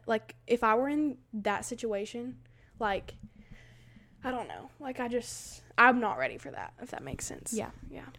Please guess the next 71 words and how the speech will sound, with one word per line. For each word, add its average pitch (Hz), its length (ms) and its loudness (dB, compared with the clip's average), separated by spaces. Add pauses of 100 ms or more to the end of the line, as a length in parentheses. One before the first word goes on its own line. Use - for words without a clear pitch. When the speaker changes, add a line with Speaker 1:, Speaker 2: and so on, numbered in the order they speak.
Speaker 2:
But 294 100 4
you're 311 140 10
not 277 140 8
in 226 100 6
a 208 80 4
serious 196 360 0
relationship. 220 520 -2
Speaker 1:
No. - 160 -20
Speaker 2:
And 233 120 2
everyone 214 400 2 (140)
hits - 300 -4
that - 180 -8
stage 196 380 -2
at - 100 -4
a 220 60 -6
different - 260 -8
time. - 180 -6
Speaker 1:
Exactly. - 440 -8 (380)
Speaker 2:
Do 269 80 6
you - 20 10
have 226 60 8
anything 226 340 6
else 220 160 2
for 233 120 -2
little 220 180 2
sister 220 260 -2
advice? 208 340 0
Speaker 1:
Um, 277 400 4
I 262 60 2
don't 302 80 4
really 359 140 4
have 339 180 6
any 294 160 6
more, 254 260 4
like, 220 200 0
little 220 160 0
sister - 280 -4
advice, 240 280 -2
but - 80 0
Speaker 2:
Okay. 220 80 4
Speaker 1:
I 226 40 2
have 220 120 0
some 233 160 -8
other - 180 -4
things 277 320 -6
Speaker 2:
Okay. 214 100 -2
Speaker 1:
I - 40 -6
wanna 277 200 -4
say 302 160 -8
about 302 280 -6
Speaker 2:
And - 160 -6
then 202 80 6
I'll 196 140 6
Speaker 1:
Bethany. 330 460 2
Speaker 2:
h-, - 120 -6
hop - 160 -4
Speaker 1:
Maybe 254 160 8
Speaker 2:
on - 80 10
Speaker 1:
good, 269 140 12
Speaker 2:
big 285 80 10
Speaker 1:
maybe 269 180 8
Speaker 2:
sister 262 120 8
Speaker 1:
bad. 311 300 12
Speaker 2:
advice. 233 200 6
Okay. 233 160 8
Speaker 1:
<laughs> 240 40 6
No, 294 140 12
I'm 277 80 12
just 269 200 12
Speaker 2:
<laughs> 294 60 12
Speaker 1:
kidding. 254 220 12